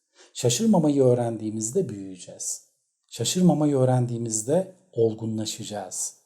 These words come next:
Şaşırmamak bizi çok daha bilge birine dönüştürecek. Ve gerçekten de yaşamın kendi içinde bir dokusu olduğunu,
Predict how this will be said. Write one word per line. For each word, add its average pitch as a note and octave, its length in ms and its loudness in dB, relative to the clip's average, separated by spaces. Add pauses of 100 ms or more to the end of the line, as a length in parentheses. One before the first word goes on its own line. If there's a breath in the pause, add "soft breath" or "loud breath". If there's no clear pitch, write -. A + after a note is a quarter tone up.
(360 soft breath)
Şaşırmamak D3+ 920 0
bizi B2+ 340 0
çok D#3+ 280 -6
daha A#2+ 360 -4
bilge A2 400 -2
birine A2+ 380 -4
dönüştürecek. F#2+ 800 -14 (560)
Ve A#2+ 60 -4
gerçekten B2+ 640 -2
de A#2+ 60 -4
yaşamın A#2+ 680 -2 (140)
kendi C3 320 -4
içinde D3+ 720 -2 (280)
bir C#3 160 -4
dokusu B2+ 460 -2
olduğunu, G#2 680 -4